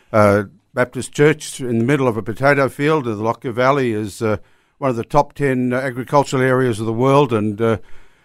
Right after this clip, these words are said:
the Tent Hill area is probably the pick of it. And, uh, you know, if you, if you've got water, it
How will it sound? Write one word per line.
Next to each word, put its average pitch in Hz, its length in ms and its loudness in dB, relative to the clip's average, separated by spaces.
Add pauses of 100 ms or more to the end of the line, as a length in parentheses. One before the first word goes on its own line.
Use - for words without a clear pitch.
(140)
the - 80 -20
Tent 143 240 0
Hill 131 160 4
area 131 320 2
is 110 80 -6
probably 127 300 0
the 104 100 -8
pick - 240 -6
of 135 100 -2
it. 143 200 -2
And, 113 280 -2
uh, 117 260 6 (580)
you 135 80 0
know, 135 180 4
if 123 180 0
you, 113 320 -4
if 117 160 -8
you've 113 140 -6
got 123 220 0
water, 131 420 0
it 110 220 -6